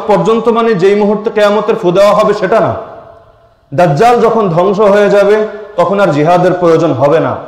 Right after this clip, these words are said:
ওয়াকাতিলুহুম হাত্তা লা তাকুনা ফিতনা। জিহাদ করতে থাকো যতদিন না ফিতনা নিঃশেষ হয়। দাজ্জাল এই বড় ফিতনা যখন নিঃশেষ হয়ে যাবে, জিহাদের আর প্রয়োজন থাকবে না। সহিহ মুসলিম শরীফের হাদিস,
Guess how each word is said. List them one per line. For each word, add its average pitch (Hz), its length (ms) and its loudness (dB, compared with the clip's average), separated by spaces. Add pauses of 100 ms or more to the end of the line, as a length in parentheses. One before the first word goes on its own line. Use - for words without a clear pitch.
ওয়াকাতিলুহুম 196 720 2
হাত্তা 160 340 0
লা 156 120 4
তাকুনা 156 440 0
ফিতনা। 208 400 -2 (340)
জিহাদ 214 280 2 (120)
করতে 208 220 0
থাকো 170 300 0
যতদিন 208 420 2
না 202 100 0
ফিতনা 208 360 0
নিঃশেষ - 420 -2
হয়। 156 180 2 (320)
দাজ্জাল 180 500 2
এই 185 80 2 (160)
বড় 185 220 4
ফিতনা 240 360 2
যখন 220 240 2
নিঃশেষ 196 420 0
হয়ে 185 160 2
যাবে, 160 300 2 (280)
জিহাদের 160 380 0
আর 156 160 2
প্রয়োজন 147 360 0 (100)
থাকবে 117 240 -4
না। 101 80 -8 (920)
সহিহ 208 160 2
মুসলিম 214 300 0
শরীফের 202 340 0
হাদিস, 160 300 2